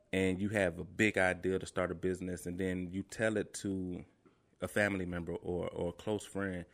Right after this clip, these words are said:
and they say something like, "You can't do that. Why are you starting a business? You can't do that.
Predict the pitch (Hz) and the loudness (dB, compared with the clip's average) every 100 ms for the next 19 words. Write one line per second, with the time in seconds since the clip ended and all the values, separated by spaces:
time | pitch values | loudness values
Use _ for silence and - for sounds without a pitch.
0 | - - _ - 90 90 87 _ 90 90 | -20 -20 _ -6 -2 -2 -2 _ -2 0
1 | 90 - 92 - 95 90 87 87 87 90 | 0 2 0 0 -6 -6 -8 -8 -10 -12
2 | - _ _ _ _ - 160 - - - | -16 _ _ _ _ -8 -8 -4 -6 -4
3 | 165 92 - _ _ _ _ _ _ _ | -2 -2 -4 _ _ _ _ _ _ _
4 | _ _ _ _ - 92 117 123 113 - | _ _ _ _ -4 2 2 2 -4 -8
5 | - 110 113 101 92 107 110 92 104 - | -4 -2 0 -2 0 0 0 -6 -8 -4
6 | 139 87 85 85 92 95 | -6 -4 -8 -6 -6 -6